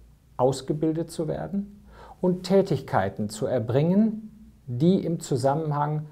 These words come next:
mit seiner Ausbildung stehen. Das gilt für alle Praktika.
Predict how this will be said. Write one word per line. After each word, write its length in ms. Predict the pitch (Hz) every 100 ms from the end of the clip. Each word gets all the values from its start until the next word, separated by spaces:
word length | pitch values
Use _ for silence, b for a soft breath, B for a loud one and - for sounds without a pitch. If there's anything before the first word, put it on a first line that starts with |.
| -
mit 200 | 131 131
seiner 340 | 117 117 110
Ausbildung 540 | 101 101 - 104 104
stehen. 320 | - - 107 - - - _ - _ _ _ _ b b b b b b b -
Das 300 | 151 151 -
gilt 220 | 160 156
für 180 | 160 123
alle 160 | 107
Praktika. 680 | - - - - - -